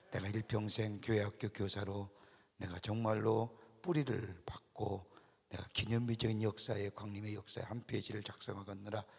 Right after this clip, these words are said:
그래서 삼십오 년 기념패 준 거예요. 음, 축하드리고, 삼십 년 안에 김마을금 꽃집사님과 더불어 또 이십오 년 근속하신 모든 교사들, 특별히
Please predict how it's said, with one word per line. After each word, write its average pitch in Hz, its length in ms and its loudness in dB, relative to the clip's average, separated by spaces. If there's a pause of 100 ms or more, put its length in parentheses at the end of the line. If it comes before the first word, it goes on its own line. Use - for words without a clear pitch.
(560)
그래서 117 460 8
삼십오 120 460 2
년 104 140 -2
기념패 101 440 -2
준 101 180 -6
거예요. 92 640 -6 (1600)
음, - 120 -18 (800)
축하드리고, 98 880 -4 (520)
삼십 104 360 -2
년 95 180 -2
안에 98 260 -2
김마을금 98 640 -4 (100)
꽃집사님과 101 720 -4
더불어 101 520 -6 (640)
또 104 140 0
이십오 101 400 4
년 95 180 -4
근속하신 98 560 -4
모든 98 340 -6
교사들, 92 520 -8
특별히 110 640 -4